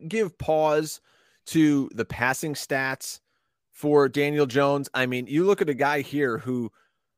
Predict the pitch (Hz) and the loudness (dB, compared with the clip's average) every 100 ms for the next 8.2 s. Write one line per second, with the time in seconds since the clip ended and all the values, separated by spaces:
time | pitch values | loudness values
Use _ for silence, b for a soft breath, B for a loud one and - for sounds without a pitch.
0 | _ _ - 151 160 151 107 131 117 117 | _ _ -4 2 4 4 0 -2 -2 -2
1 | 110 135 156 - 147 139 127 127 123 107 | 0 2 2 2 2 2 2 -2 -4 -4
2 | - - 131 131 151 143 123 131 143 151 | -10 -6 4 6 6 2 -2 -2 -2 -2
3 | 139 123 - 143 147 135 113 139 131 127 | -4 -4 -2 -2 0 -2 -2 0 0 2
4 | 123 - 147 139 123 110 110 139 147 - | -2 0 0 0 -2 -2 0 0 -4 -10
5 | _ _ - 139 127 143 131 135 190 190 | _ _ -4 -2 -2 -4 -2 6 6 6
6 | 131 151 180 175 151 - 170 156 143 131 | 0 0 2 2 0 0 0 2 0 2
7 | 143 131 107 - _ _ - 139 135 95 | 2 2 -2 -10 _ _ -4 4 4 4
8 | - | -6